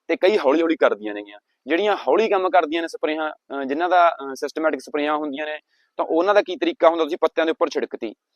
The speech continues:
ਤਾਂ ਤੁਸੀਂ ਜਿਵੇਂ ਮਰਜ਼ੀ ਤੇਜ਼ ਆ ਰਹੇ ਹੋ, ਹੌਲੀ ਜਾ ਰਹੇ ਹੋ, ਪੱਤਿਆਂ ਦੇ ਉੱਪਰ ਡਿੱਗ ਰਹੀ ਹੈਗੀ ਤਾਂ ਉਹਨੇ ਕੰਮ ਕਰ ਜਾਣਾ।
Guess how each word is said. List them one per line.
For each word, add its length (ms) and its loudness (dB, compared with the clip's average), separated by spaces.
ਤਾਂ 320 6
ਤੁਸੀਂ 280 -8
ਜਿਵੇਂ 200 0
ਮਰਜ਼ੀ 240 0
ਤੇਜ਼ 320 2
ਆ 120 10
ਰਹੇ 100 2
ਹੋ, 40 0
ਹੌਲੀ 280 4
ਜਾ 100 6
ਰਹੇ 60 2
ਹੋ, 80 -2
ਪੱਤਿਆਂ 240 0
ਦੇ 60 0
ਉੱਪਰ 160 -2
ਡਿੱਗ 200 2
ਰਹੀ 180 0
ਹੈਗੀ 200 -2
ਤਾਂ 100 2
ਉਹਨੇ 160 2
ਕੰਮ 260 4
ਕਰ 180 2
ਜਾਣਾ। 260 -8